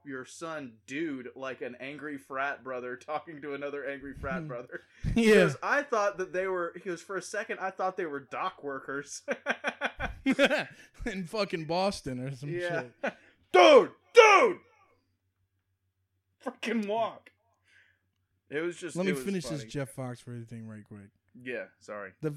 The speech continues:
Speaker 2: the idea I had is, like, you're at a fucking whatever, a Shell, and you're standing there in front of the pump with the thing, like, way too loud, and just like you said, you know, you turn away just, just to get away from the noise a little bit, and there is fucking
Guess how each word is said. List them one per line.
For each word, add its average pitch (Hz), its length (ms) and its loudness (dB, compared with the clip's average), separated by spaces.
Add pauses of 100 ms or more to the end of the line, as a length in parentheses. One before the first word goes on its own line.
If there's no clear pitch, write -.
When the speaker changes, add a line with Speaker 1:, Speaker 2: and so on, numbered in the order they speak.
Speaker 2:
the 190 140 4
idea 226 460 2
I 240 40 6
had 254 280 4
is, 226 200 -6
like, 214 200 -2
you're 220 140 -4
at 214 140 -2
a - 20 -8
fucking 202 460 -10
whatever, 190 420 -6
a 170 60 -10
Shell, 165 600 -6 (400)
and 151 140 -12
you're 151 100 -12
standing 180 400 -2
there 175 160 2
in 165 80 -2
front 175 180 -2
of 160 120 -8
the - 60 -14
pump 175 240 -4
with 151 100 -8
the 156 80 -8
thing, 156 360 -6
like, 143 240 -6
way 151 180 -4
too 156 180 -8
loud, 139 540 -4
and 147 320 -14
just 185 200 -12
like 196 160 -8
you 202 80 -10
said, 208 300 -2
you 170 100 -6
know, 175 60 -4
you 160 160 -6
turn 185 300 -6
away 165 300 0
just, 160 240 -12 (360)
just - 160 -18
to 180 80 -6
get 165 100 0
away 165 200 6
from 151 180 -8
the 143 80 -4
noise 143 300 -2
a 135 40 -8
little 139 140 -4
bit, 131 160 -4 (280)
and 135 140 -8
there 147 280 -2 (220)
is 131 100 -12
fucking 127 460 -4